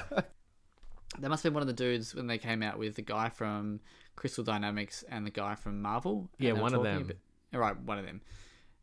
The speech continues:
Speaker 2: Um, I'm too
Speaker 3: One's,
Speaker 2: scared to
Speaker 3: I think
Speaker 2: search
Speaker 3: one's
Speaker 2: that.
Speaker 3: Scott and one's Anus.
Speaker 2: <laughs> Um, cool. So Marvel Avengers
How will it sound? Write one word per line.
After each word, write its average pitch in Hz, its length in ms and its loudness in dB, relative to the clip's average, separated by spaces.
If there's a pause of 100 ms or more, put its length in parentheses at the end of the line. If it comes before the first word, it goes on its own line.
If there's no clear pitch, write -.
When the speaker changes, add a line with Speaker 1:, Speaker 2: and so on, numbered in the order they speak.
(140)
Speaker 2:
Um, 95 360 -4 (400)
I'm 117 100 -2
too - 60 4
Speaker 3:
One's, 120 140 6
Speaker 2:
scared 101 200 2
to 120 60 -6
Speaker 3:
I 135 40 0
think 147 140 4
Speaker 2:
search 131 40 4
Speaker 3:
one's 131 180 6
Speaker 2:
that. - 40 -2
Speaker 3:
Scott 101 320 2
and 104 80 -4
one's 98 380 -2 (560)
Anus. 92 480 -4 (1000)
Speaker 2:
<laughs> - 60 -2 (1800)
Um, 110 640 2 (120)
cool. 143 340 10
So 104 640 6
Marvel 135 260 4
Avengers 110 560 2